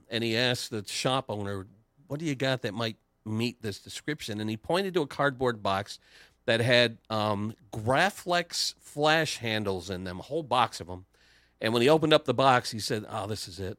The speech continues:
This is, this is perfect." So he bought the whole box, went back to the shop, added some doodads and stuff to it, showed it to George Lucas, and he said, George Lucas just broke out in a big smile, and he said, "All right, I know I'm onto something."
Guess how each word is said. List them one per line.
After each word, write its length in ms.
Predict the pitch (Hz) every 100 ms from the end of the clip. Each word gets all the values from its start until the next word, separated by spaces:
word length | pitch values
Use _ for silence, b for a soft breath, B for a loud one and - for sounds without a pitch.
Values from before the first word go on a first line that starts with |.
| _
This 200 | 110 -
is, 180 | 90 - -
this 200 | 104 -
is 60 | -
perfect." 440 | - 117 110 92 - _ _ b b
So 120 | - 139
he 80 |
bought 300 | 123 143 180
the 80 | 180
whole 180 | 156 147
box, 500 | 110 101 101 - - _ _
went 240 | 104 143 151
back 240 | 135 123
to 100 | -
the 100 | 98
shop, 420 | 92 - 95 92 _ -
added 320 | 120 139 120
some 160 | 123
doodads 540 | 107 110 110 107 104 101
and 100 | 95
stuff 300 | - 92 92
to 180 | 101 90
it, 100 | 90 _ _ _ _ -
showed 320 | - 151 156
it 80 | 131
to 80 |
George 340 | 117 120 117 101
Lucas, 400 | 107 101 101 -
and 100 | 98
he 80 | 101
said, 400 | - 101 95 90 _ _
George 280 | - 120 113
Lucas 260 | 110 104 104
just 160 | 98
broke 220 | - 101 104
out 120 | 95
in 60 |
a 40 | 90
big 180 | 87 85
smile, 500 | - 90 87 87 95
and 100 | 92
he 60 |
said, 320 | 87 - 90 82 -
"All 100 | 98
right, 200 | 98 85
I 80 | 90
know 160 | 98 101
I'm 120 | 92
onto 220 | 92 90
something." 340 | - 90 -